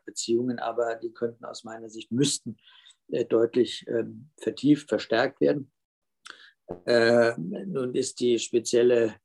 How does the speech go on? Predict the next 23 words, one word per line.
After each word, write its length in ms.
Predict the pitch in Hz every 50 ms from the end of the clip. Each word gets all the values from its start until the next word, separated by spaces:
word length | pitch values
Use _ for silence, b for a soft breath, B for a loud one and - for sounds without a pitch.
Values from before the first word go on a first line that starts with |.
| _ _ _ _ -
äh, 580 | - 127 123 120 117 117 113 113 113 113 113 - - - - - - - - - - - - - - - - - - - - 180 - -
Situation 580 | 127 120 110 120 113 110 - - 127 127 123
mit 140 | 120 117 113
der 100 | 120 110
Regierung 380 | 110 104 104 113 110 101 104 104
Modi, 600 | 110 120 135 147 139 147 151 156 156 143 131 120
mit 200 | 117 117 113 -
dem, 200 | 113 107 104 - _ _ _ _ _ _ _ _ _ _ _ -
äh, 540 | - 123 120 120 120 120 120 120 113 113
mit 200 | 110 110 113 113
der, 180 | 113 113 107 107
mm, 1120 | 113 113 - - - - 143 143 143 139 - 117 117 117 117 117 117 113 - - - - _ _ _ _
Hindu-, 520 | _ - 127 127 127 127 123 117 117 120 - -
hinduischen, 680 | 135 131 120 117 117 120 120 117 - - - 135 123 -
hinduistischen 600 | 127 120 117 113 117 117 113 - 123 113 110 110
Nationalpartei, 880 | 110 104 - - 113 110 110 110 120 120 - - 123 120 - 123 123 120
sag 200 | 113 120 120 120
ich 120 | 120 117
mal, 300 | 120 123 123 127 123 120 - _ b b b b b b b b _ _ -
äh, 420 | - 139 131 123 120 120 120 120 117 123 - - - - - - -
ein 180 | 131 127 117 113
bisschen 400 | 131 131 - - 127 120 113 -
auch 260 | 139 139 135 -